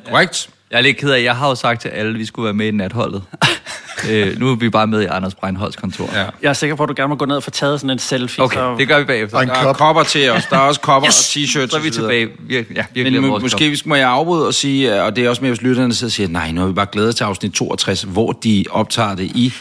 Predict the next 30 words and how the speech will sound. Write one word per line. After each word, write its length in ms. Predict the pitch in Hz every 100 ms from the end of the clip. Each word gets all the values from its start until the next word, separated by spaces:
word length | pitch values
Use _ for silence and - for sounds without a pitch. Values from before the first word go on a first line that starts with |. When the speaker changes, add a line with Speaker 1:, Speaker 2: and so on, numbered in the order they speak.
| -
Speaker 1:
Natholdets 440 | 104 104 101 92 -
studie, 380 | - 107 95 104
ikke? 140 | 127 - - - - - _
Øh, 380 | 120 101 98 95 - - _ _ -
det 120 | 127
er, 240 | 117 117 139 - _ _ -
at 140 | 123
der 120 | 113
s-, 160 | 107 - _ _ _ _ -
kan 120 | 120
vi 120 | 113
høre 160 | 110 135
fluen? 360 | - 147 151 139
Speaker 2:
Ja, 260 | 127 160 143
ja, 60 | 131
den 180 | 123
er 60 | 117
også, 200 | 120 127 123 110 101
den 100 | 123
var 100 | 123
lige 120 | 135
på 100 | 135
dit 40 | 110
Speaker 1:
Det 100 | 127
var, 140 | 123
Speaker 2:
hoved. 140 | 104 113
Speaker 1:
at, 380 | 90 120 110
at, 200 | 120 117
at, 240 | - 113 101
øhm, 540 | 110 101 95 90 60